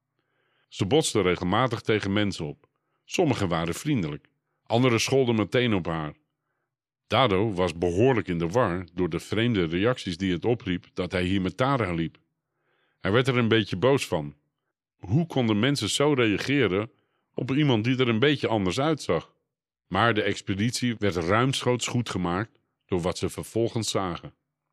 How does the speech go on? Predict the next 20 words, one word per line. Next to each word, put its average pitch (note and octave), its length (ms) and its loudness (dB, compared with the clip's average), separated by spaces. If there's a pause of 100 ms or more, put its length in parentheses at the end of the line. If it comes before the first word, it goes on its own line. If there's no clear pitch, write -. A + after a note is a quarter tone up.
(1800)
Het G#2 160 -2
ministerie C#3+ 640 2
van F#2+ 180 -2
Wetenschap B2+ 580 0
was A2+ 180 0
een F2 100 -6
gebouw F#2+ 360 -2
van G2+ 160 -4
drie A2 220 -2
verdiepingen, A2 640 -6 (160)
heel B2 260 0
bijzonder A2 400 0
van F2+ 180 -6
vorm. D#2+ 380 -6 (800)
Het G#2+ 160 -2
leek D3 180 2
wel C3+ 120 0
een G#2+ 80 2
vliegende A#2 440 0
schotel A#2 560 -2